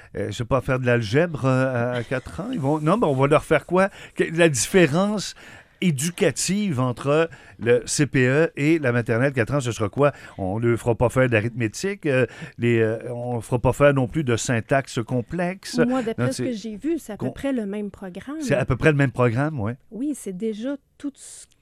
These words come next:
Speaker 2: qu'elles font, mais c'est sûr que quand le gouvernement s'en va dire aux parents, « Vous avez le choix entre une garderie
Speaker 1: Oui.
Speaker 2: et
Speaker 1: Une
Speaker 2: des, des enseignants, euh, formation universitaire », quand on parlait de donner une claque à la profession, c'est
Speaker 1: Oui,
Speaker 2: ça.
Speaker 1: c'est ça.
Speaker 2: Tandis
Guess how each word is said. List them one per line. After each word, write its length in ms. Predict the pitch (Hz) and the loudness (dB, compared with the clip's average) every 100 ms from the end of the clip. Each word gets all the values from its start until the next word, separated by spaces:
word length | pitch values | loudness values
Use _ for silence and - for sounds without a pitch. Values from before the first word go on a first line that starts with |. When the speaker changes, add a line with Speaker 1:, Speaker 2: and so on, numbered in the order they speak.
| _ - | _ -12
Speaker 2:
qu'elles 240 | 208 190 | -10 -10
font, 340 | - 277 294 | -12 -10 -6
mais 280 | 233 190 196 | -6 -6 -10
c'est 200 | - - | -12 -14
sûr 200 | 196 294 | -10 -10
que 100 | 302 | -10
quand 220 | 226 247 247 | -8 -8 -8
le 80 | |
gouvernement 600 | 220 196 202 190 170 226 | -10 -8 -8 -8 -10 -10
s'en 180 | 294 214 | -10 -10
va 100 | 180 | -12
dire 220 | 170 214 | -12 -10
aux 60 | 240 | -12
parents, « 260 | - 160 262 | -12 -14 -10
Vous 80 | 226 | -10
avez 120 | 170 | -10
le 40 | 170 | -12
choix 140 | 247 | -14
entre 180 | 247 214 | -14 -12
une 180 | 175 160 - | -12 -14 -14
garderie 720 | 190 185 185 190 170 254 294 - | -16 -14 -14 -14 -10 -8 -8 -2
Speaker 1:
Oui. 280 | 131 175 - _ - | 0 0 -4 _ -4
Speaker 2:
et 280 | 262 277 - _ _ - | -2 -2 -6 _ _ -8
Speaker 1:
Une 120 | 247 | -4
Speaker 2:
des, 220 | 240 247 202 208 214 | 0 -2 -4 -10 -8
des 320 | 226 214 220 | -6 -6 -6
enseignants, 680 | 226 226 - 214 220 254 285 | -6 -6 -6 -4 -4 -4 -4
euh, 200 | 247 202 | -4 -6
formation 500 | - 208 180 180 277 | -8 -10 -12 -8 -6
universitaire », 520 | 254 190 180 - 247 339 285 _ _ _ _ _ - | -6 -8 -12 -14 -12 -10 -12 _ _ _ _ _ -14
quand 60 | 196 | -10
on 80 | 185 | -8
parlait 320 | 175 170 285 | -8 -8 -8
de 60 | 247 | -6
donner 200 | 233 196 | -6 -6
une 140 | 185 | -8
claque 260 | - 277 269 | -10 -10 -10
à 40 | |
la 100 | 143 | -12
profession, 560 | - 175 - - 330 311 | -14 -16 -16 -14 -12 -12
c'est 160 | - - | -12 -8
Speaker 1:
Oui, 140 | 104 | -6
Speaker 2:
ça. 100 | 339 359 - - | -6 -12 -14 -12
Speaker 1:
c'est 100 | 85 | -10
ça. 140 | 107 - - - | -10 -12 -18 -10
Speaker 2:
Tandis 380 | 202 214 247 | -8 -8 -10